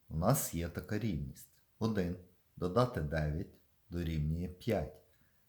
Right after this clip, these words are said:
Наша рівність неправильна. Нам потрібно перемістити один сірник, щоб наша рівність була правильною.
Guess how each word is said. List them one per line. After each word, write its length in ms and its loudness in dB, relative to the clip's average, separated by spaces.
Наша 360 2
рівність 480 -2
неправильна. 760 0
Нам 300 0
потрібно 640 0
перемістити 840 -2
один 360 -2
сірник, 640 -6
щоб 420 -4
наша 320 -2
рівність 540 -6
була 240 -4
правильною. 680 -4